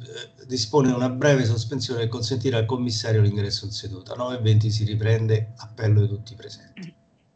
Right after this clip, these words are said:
Approvati i due verbali, venti ventiquattro e ventidue ventiquattro.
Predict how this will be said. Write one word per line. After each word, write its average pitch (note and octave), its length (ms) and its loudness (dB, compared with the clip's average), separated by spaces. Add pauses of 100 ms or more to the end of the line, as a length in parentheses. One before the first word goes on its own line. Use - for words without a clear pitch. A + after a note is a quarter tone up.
(600)
Approvati C#3 640 4
i A#2+ 80 0
due A2+ 180 4
verbali, G2+ 760 2 (960)
venti A2 340 2
ventiquattro A2 560 2
e G#2 40 -2
ventidue G2+ 400 0
ventiquattro. G2+ 720 -4